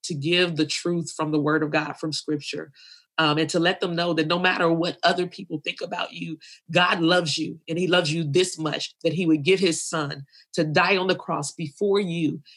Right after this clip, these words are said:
even when you were a sinner. Um, and so your value is not steeped in what any other human being thinks about you. It is strictly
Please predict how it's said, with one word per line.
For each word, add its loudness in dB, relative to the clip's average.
even 4
when -2
you -2
were 2
a 0
sinner. -6
Um, -4
and 2
so 4
your 4
value 2
is -2
not 0
steeped -2
in 0
what 0
any 0
other 2
human -2
being -4
thinks -2
about -2
you. -6
It 4
is 4
strictly -4